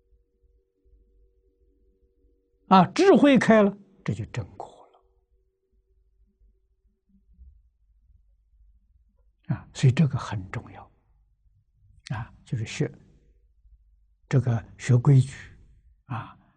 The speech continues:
那么从哪里学呢？从十善业道。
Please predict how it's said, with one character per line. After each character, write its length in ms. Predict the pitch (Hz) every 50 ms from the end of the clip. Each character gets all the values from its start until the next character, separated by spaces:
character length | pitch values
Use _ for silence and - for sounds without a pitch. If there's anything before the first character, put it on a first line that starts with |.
| _ _ _ _ _ _
那 120 | - 143
么 80 | 120 123
从 220 | 127 - - 143
哪 160 | 131 120 143 147
里 100 | 147 135
学 200 | - - 139 143
呢？ 260 | 160 175 175 - - - - - - _ _ _ _ _
从 320 | - - - - 120 113
十 280 | - - - - 127 113
善 560 | - - - 123 110 107 104 101 95 92 90 - -
业 120 | 110 98
道。 200 | - - - -